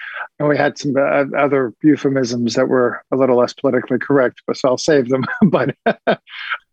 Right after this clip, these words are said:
the point being, would I come up with roughly the same masters if I just worked in the box? At this point,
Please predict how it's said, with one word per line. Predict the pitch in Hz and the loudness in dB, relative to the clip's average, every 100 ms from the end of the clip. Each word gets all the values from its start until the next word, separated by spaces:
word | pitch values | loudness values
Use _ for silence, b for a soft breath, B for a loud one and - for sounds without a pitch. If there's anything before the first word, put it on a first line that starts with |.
| _ | _
the | 208 | -6
point | - 240 220 214 | -4 -2 -2 2
being, | 185 180 175 170 165 143 - _ - - | 2 4 2 0 -2 -10 -16 _ -20 -16
would | 175 147 156 196 196 | -12 -2 2 4 4
I | 180 | 2
come | - 190 | 2 2
up | 196 190 | 2 2
with | 170 123 _ _ _ 190 | 0 0 _ _ _ -4
roughly | 170 170 170 - 180 170 | 0 2 0 0 2 2
the | 139 | 0
same | - 175 160 156 | -2 -2 0 0
masters | 156 156 - 165 160 156 135 | 0 -2 -2 0 2 0 -2
if | 151 151 | -2 0
I | 143 | 0
just | 147 139 | 0 0
worked | 151 131 | -2 0
in | 156 | 0
the | 147 | 2
box? | 147 143 139 - - - - | 2 2 0 -8 -16 -16 0
At | 160 151 143 | 2 2 2
this | 196 | -2
point, | - 185 165 147 | -2 -2 -2 -4